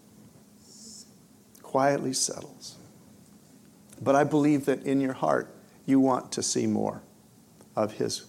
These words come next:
power, His presence. Number two, I believe that you believe in the supernatural power of the Holy Spirit. Not the fake stuff.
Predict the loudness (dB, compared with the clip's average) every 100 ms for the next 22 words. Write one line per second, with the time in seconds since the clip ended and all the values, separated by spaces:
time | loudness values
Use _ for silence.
0 | -20 -10 -6 -6 -8 -14 -20 -20 -8 -6
1 | -6 -4 -4 -4 -6 -10 -12 -14 -20 -20
2 | -20 -20 -20 -20 -20 -20 -20 -8 2 6
3 | 6 4 2 2 2 0 -8 -20 -20 -20
4 | -20 -20 -20 -4 0 4 6 8 8 6
5 | 6 4 2 2 2 4 4 4 2 0
6 | -4 -16 -20 -20 -20 -20 -20 -20 -20 -20
7 | -20 -20 -20 -20 -20 -20 -20 -20 -20 -20
8 | -20 -20 -8 0 2 4 4 4 4 4
9 | 2 2 2 2 0 2 2 0 -2 -2
10 | -2 -4 -6 -10 -10 -12 -18 -20 -20 -20
11 | -20 -20 -20 -20 -20 -20 -20 -20 -20 0
12 | 4 4 2 2 2 2 -4 -4 -6 -8
13 | -18